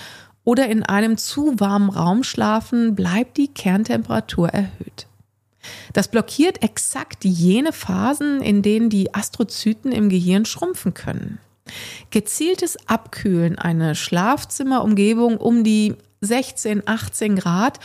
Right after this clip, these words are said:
oder eine warme Dusche ein bis zwei Stunden vor dem Zubettgehen,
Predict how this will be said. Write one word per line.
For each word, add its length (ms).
oder 220
eine 320
warme 340
Dusche 640
ein 380
bis 240
zwei 460
Stunden 500
vor 200
dem 140
Zubettgehen, 800